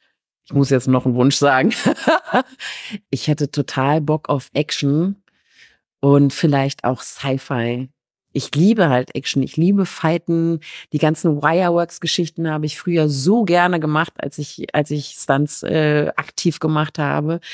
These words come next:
Jetzt mache ich ja nur noch Stunts im Verbund mit, mit meinen Rollen, die ich spiele. Und da richtig actionmäßig auf die zwölf zu geben, da hätte ich auch nochmal Bock. Mhm.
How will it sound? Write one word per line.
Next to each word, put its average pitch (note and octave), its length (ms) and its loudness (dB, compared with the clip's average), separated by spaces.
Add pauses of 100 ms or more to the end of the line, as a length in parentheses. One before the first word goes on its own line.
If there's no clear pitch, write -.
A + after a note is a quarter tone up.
(120)
Jetzt C#3 180 -2
mache D3+ 180 2
ich D3 60 -2
ja D3 100 0
nur D3+ 140 2
noch D3+ 120 0
Stunts D3 440 -2
im C#3+ 400 -4 (240)
Verbund D#3+ 580 0
mit, - 420 -4
mit C#3 240 -2 (280)
meinen B2+ 180 4
Rollen, C3+ 320 4
die C3+ 80 -4
ich - 100 -2
spiele. F3 500 0 (520)
Und - 240 -2
da D3 80 4
richtig D#3 420 -2
actionmäßig D#3+ 680 0
auf - 80 -8
die D3+ 120 -2
zwölf D3+ 360 0
zu - 160 -2
geben, D3 460 0
da A#2 100 -2
hätte A#2 100 -2
ich - 120 -6
auch - 60 -4
nochmal A#2+ 220 -4
Bock. - 320 -14 (400)
Mhm. A2 680 2